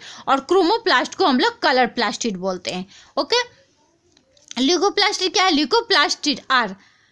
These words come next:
meant for storage of starch grain, wild drop and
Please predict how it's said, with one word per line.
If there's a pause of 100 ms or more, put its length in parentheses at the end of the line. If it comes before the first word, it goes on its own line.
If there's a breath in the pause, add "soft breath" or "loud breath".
(300 soft breath)
meant (380 loud breath)
for (220)
storage
of
starch
grain,
wild
drop
and